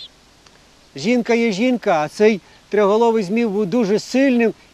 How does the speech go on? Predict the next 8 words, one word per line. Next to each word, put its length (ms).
і 60
він 140
ще 160
був 200
заклиначем, 800
і 360
убив 460
Змій-дівицю. 880